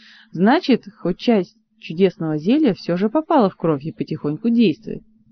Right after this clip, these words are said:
Руки оживают, уже явственно ощущается, как впиваются в кожу браслеты наручников. Кто бы мог подумать, что боль может приносить такую радость? Успел, значит, всё-таки успел. Но сколько понадобится, чтобы подвижность восстановилась полностью?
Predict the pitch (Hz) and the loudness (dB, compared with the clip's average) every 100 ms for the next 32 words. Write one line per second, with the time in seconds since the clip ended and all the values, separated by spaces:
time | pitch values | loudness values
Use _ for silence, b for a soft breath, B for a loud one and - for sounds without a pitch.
0 | b b b b - 196 311 233 170 160 | b b b b 0 2 2 0 -2 -2
1 | 156 151 170 208 - 170 180 220 269 226 | -2 -2 -2 -4 -6 -4 0 0 0 -2
2 | 202 180 185 - 226 254 - - - 202 | -2 -2 -6 -2 0 0 -2 -4 -4 -2
3 | 190 247 247 175 - 247 233 180 170 180 | 0 0 0 -4 -2 0 0 -2 -2 -2
4 | 220 220 175 143 139 - 156 196 208 _ | 0 0 0 -2 -6 -8 -6 -6 -8 _
5 | b b b _ - 285 403 381 359 370 | b b b _ 2 4 6 4 2 2
6 | 339 254 208 170 - 180 151 220 302 196 | 2 4 2 0 -2 -2 2 4 6 4
7 | 196 196 - 180 175 - 240 - 180 165 | 2 0 -2 -4 -4 -4 -6 -6 -6 -2
8 | 185 202 165 117 - _ - 180 - 285 | -2 -2 -4 -8 -14 _ -8 -8 0 2
9 | 254 147 160 170 185 - 285 320 302 320 | 2 0 -4 -4 -6 -4 -4 -2 0 -2
10 | 320 - 254 180 - _ b b b b | -2 0 2 2 0 _ b b b b
11 | 180 185 - 277 262 208 175 190 277 277 | -4 -2 0 0 0 0 0 2 2 2
12 | 190 - 156 - 170 175 160 - 160 160 | 0 -2 -6 -4 -2 -2 -2 -2 0 2
13 | 247 247 185 - 156 - 165 165 185 247 | 2 2 -2 -4 -8 -6 -6 0 2 2
14 | 247 - 294 226 160 - - 139 | 0 -2 2 2 0 -6 -10 -10